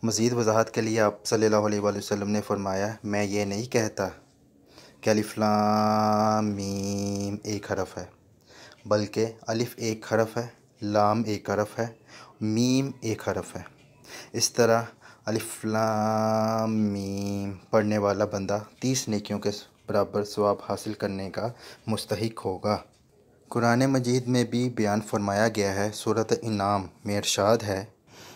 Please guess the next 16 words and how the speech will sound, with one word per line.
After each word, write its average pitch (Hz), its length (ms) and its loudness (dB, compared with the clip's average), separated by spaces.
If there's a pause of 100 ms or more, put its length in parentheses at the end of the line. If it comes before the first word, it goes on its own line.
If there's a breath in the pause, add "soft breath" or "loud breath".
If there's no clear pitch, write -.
(180 loud breath)
कि 110 100 0
जो 117 220 4
बंदा 113 400 4
एक 113 200 -6
नेकी 104 320 -2
लेकर 104 340 2
आएगा, 98 380 2
उसको - 360 -4
उस 104 220 -4
जैसी 101 380 0
दस 120 260 4
नेकियों 101 360 -2
का 107 140 2
सवाब 95 360 2
दिया 98 180 2
जाएगा। 95 420 -6